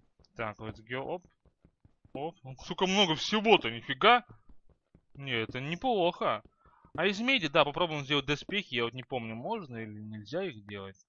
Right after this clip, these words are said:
из меди. Я помню, что можно получать бронзу, да, если переплавлять медь каким-то образом.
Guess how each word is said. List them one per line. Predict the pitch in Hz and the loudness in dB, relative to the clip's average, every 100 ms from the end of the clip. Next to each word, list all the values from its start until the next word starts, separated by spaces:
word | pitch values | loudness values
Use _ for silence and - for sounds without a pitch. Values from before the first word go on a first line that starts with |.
| _ | _
из | 113 104 | -16 -12
меди. | 110 107 101 98 - - _ - _ _ _ - - - _ _ - _ - | -10 -10 -8 -10 -10 -20 _ -20 _ _ _ -20 -20 -20 _ _ -20 _ -12
Я | 135 | 0
помню, | 247 247 | 2 2
что | 190 185 180 | 0 2 2
можно | 180 240 196 | 4 2 2
получать | 180 170 165 185 160 | 2 2 4 2 0
бронзу, | 139 175 190 160 131 104 107 | 0 4 6 4 0 -8 -12
да, | 101 120 | -2 0
если | 139 127 127 | 2 -2 -6
переплавлять | - 131 123 127 135 131 117 - | -4 -4 0 2 2 4 4 2
медь | 123 143 202 - - _ - _ _ | -4 0 0 -2 -16 _ -20 _ _
каким-то | - 123 123 | -14 -12 -6
образом. | 117 107 104 98 101 98 | -6 -4 -8 -8 -10 -10